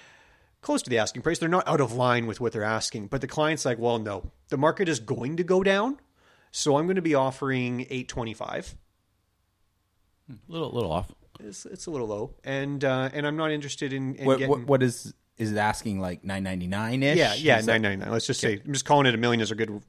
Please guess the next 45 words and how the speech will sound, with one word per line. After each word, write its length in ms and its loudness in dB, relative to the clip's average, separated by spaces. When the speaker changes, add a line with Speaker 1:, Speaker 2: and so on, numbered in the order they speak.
Speaker 3:
Yeah. 120 4
Speaker 1:
of 120 -2
round 200 0
number, 300 -6
right? 260 -4
But 100 -4
they're, 140 -2
they're, 220 -4
and 120 -2
then 120 0
they're 100 2
like, 160 0
and 160 0
then 380 2
it 140 -4
turns 280 0
out 260 2
that 100 -2
they 80 2
have 260 0
no 260 6
interest 440 2
in 100 2
really 240 4
coming 400 -2
up 220 -2
anywhere 280 4
beyond 340 4
eight 160 0
fifty. 420 -4
Speaker 3:
Okay. 320 -2
Speaker 2:
So 100 -6
looking 240 0
for 100 2
Speaker 3:
So 80 8
Speaker 2:
a 40 6
Speaker 3:
they, 80 8
Speaker 2:
fire 180 10
Speaker 3:
they 100 10
Speaker 2:
sale. 140 8
Speaker 3:
want 200 8
tomorrow's 540 4
prices 840 -4
Speaker 1:
Today. 200 4
Speaker 3:
today. 300 2